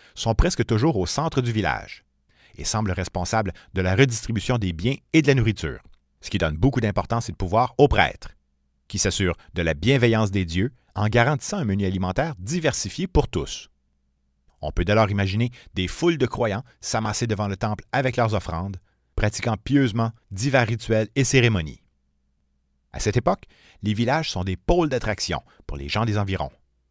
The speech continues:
et peuvent atteindre jusqu'à plusieurs milliers d'habitants. Les maisons deviennent plus grandes, signe que les familles sont plus grosses qu'avant et sont construites les unes contre les autres, avec des murs mitoyens,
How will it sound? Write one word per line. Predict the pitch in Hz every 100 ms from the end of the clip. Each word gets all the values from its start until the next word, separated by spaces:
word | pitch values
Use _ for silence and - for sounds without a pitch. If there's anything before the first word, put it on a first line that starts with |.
| _ _ _ -
et | -
peuvent | 101 104
atteindre | 123 123 104 80 _ -
jusqu'à | 87 131 -
plusieurs | - - 165 131 156
milliers | 117 123 160 160
d'habitants. | 143 104 80 69 - _ _ _ _ _ _ _ _ _ _ _ _ -
Les | 82
maisons | 92 92 107
deviennent | 107 101 104
plus | - 139
grandes, | 123 104 110 110 - _ _ _ _
signe | - 87 82
que |
les | 80
familles | 78 80 80 -
sont | - 73 -
plus | - 127
grosses | 110 104
qu'avant | - 80 101 - _ _ -
et | 104
sont | 123
construites | 107 123 - 165 -
les | 92 85
unes | 165
contre | - - 214 -
les | 135 92
autres, | 92 160 - - _ _ -
avec | 78 80
des | 85
murs | 85
mitoyens, | 87 101 98 135